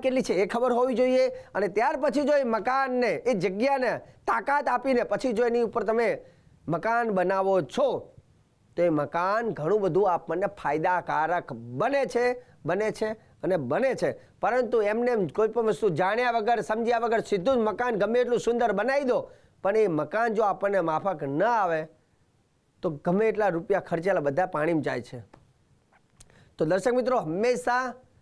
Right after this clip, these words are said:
શાસ્ત્ર પ્રમાણે ભૂમિનું પરીક્ષણ કરી, ભૂમિને જોઈ અને ત્યાર પછી એ જગ્યા ઉપર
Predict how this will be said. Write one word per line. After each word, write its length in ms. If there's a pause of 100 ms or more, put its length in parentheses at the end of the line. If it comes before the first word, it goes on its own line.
(280)
શાસ્ત્ર 440
પ્રમાણે 600 (420)
ભૂમિનું 400
પરીક્ષણ 460
કરી, 340 (320)
ભૂમિને 400
જોઈ 400 (260)
અને 200
ત્યાર 320
પછી 320
એ 220
જગ્યા 440
ઉપર 500